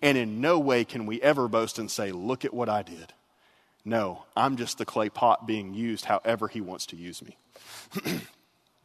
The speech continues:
That was good. <laughs> Well, I lost my place. Where am I at? Okay. So we have to understand that God has the right to do whatever he wants to do with his creation.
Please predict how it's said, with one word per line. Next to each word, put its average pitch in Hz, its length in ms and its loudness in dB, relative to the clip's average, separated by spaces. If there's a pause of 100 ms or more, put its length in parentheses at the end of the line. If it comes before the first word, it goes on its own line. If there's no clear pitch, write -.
(2500)
That 104 140 2
was 85 100 -8
good. 92 240 -6 (1500)
<laughs> - 320 6 (1300)
Well, 139 180 6
I 170 60 12
lost 156 260 10
my 139 80 6
place. 131 300 2
Where 147 80 8
am 151 100 6
I 135 140 8
at? 123 100 0 (520)
Okay. 127 260 6 (3000)
So 147 120 0
we 151 100 8
have 170 100 12
to 190 80 4
understand 165 360 2
that 107 80 -6
God 120 200 6
has 127 100 -2
the 117 80 -4
right 113 300 4
to - 80 -6
do 113 180 0
whatever 117 400 2
he 139 160 -4
wants 135 320 -4
to 120 80 -8
do 110 140 -2
with 107 100 -4
his 113 160 -4
creation. 101 560 -6